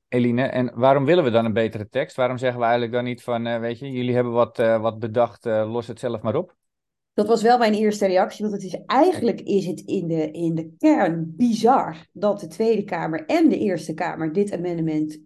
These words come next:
Speaker 2: eh, zo hebben goedgekeurd. Dat is trouwens gebeurd toen er, eh, geen, ehm, zittend kabinet was, dus misschien komt het daar ook een <laughs> beetje door.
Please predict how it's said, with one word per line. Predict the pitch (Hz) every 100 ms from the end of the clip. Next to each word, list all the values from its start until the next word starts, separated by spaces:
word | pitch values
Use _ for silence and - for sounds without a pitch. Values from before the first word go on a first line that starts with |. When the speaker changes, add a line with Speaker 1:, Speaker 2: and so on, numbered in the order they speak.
| _
Speaker 2:
eh, | 165 160
zo | 165 202 185
hebben | 165 170
goedgekeurd. | - 226 - - 254 370 - _ _ _
Dat | - 190
is | 170
trouwens | 202 180 170
gebeurd | - 170 220 208 -
toen | 202
er, | 170 165
eh, | - 170 165 165
geen, | 160 220 208 196 175
ehm, | 160 156 156 160 160 - _
zittend | 170 226 202 156
kabinet | 190 170 165 196 220
was, | 220 349
dus | 208 190
misschien | 175 - 190
komt | 156 202
het | 202 160
daar | 170 226 139
ook | -
een |
<laughs> | 240 -
beetje | 311 247
door. | 240 262 381